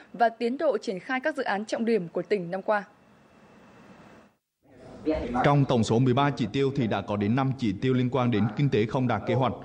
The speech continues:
Speaker 2: Tổng thu ngân sách trên địa bàn chỉ đạt bốn nghìn sáu trăm năm mươi hai tỷ đồng, bằng chín mươi bảy phẩy tám phần trăm dự toán và bằng chín mươi lăm phẩy một phần trăm so với cùng kỳ. Theo báo cáo thẩm tra thì nguyên nhân là do các khoản thu từ thuế xuất nhập khẩu, thuế tiêu thụ đặc biệt,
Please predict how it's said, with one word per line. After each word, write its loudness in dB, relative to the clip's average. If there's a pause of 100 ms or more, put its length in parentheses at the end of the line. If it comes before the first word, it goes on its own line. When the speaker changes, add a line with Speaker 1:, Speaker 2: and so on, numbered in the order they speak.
(400)
Speaker 2:
Tổng 2
thu 2
ngân 2
sách -2
trên 2
địa 4
bàn 2
chỉ -2 (100)
đạt 0
bốn 2
nghìn 4
sáu 0
trăm 0
năm 2
mươi 0
hai 0
tỷ -2
đồng, 4 (320)
bằng 2
chín 2
mươi 0
bảy 2
phẩy -2
tám 0
phần 0
trăm 0
dự 0
toán 2
và 2
bằng 2
chín 2
mươi 2
lăm 2
phẩy 0
một 2
phần 0
trăm 2
so 0
với 0
cùng 0
kỳ. 2 (600)
Theo 0
báo 0
cáo -2
thẩm -2
tra 2
thì 0
nguyên 4
nhân 4 (200)
là 2
do 2
các -4
khoản 0
thu 2
từ 2
thuế 2
xuất -2
nhập 2
khẩu, 0 (280)
thuế 2
tiêu 0
thụ 2
đặc 0
biệt, 2